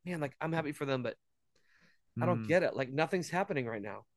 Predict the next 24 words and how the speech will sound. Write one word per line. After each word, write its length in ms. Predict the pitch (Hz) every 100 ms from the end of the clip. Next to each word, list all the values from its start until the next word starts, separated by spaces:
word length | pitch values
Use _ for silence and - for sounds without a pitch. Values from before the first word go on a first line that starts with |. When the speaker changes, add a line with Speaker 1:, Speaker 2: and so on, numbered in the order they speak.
| -
Speaker 1:
I 80 | 123
Speaker 2:
Yeah. 80 | 127
Speaker 1:
don't 200 | 185 139
get 180 | 185
it. 120 | 185 -
Why 320 | 127 160 190
that 200 | 190 220 -
song?" 260 | 156 110
I 80 | -
mean, 200 | 196 202 -
I 80 | 196
mean, 140 | 185
I 120 | 170
love 220 | 170 185 233
that 160 | 208
song, 280 | - 277 208
but, 120 | 196
like, 140 | 185 175
what's, 220 | 202 226 -
what 120 | 247
about 180 | 269 240
my 220 | 339 349
song? 200 | - 170
Like, 140 | 190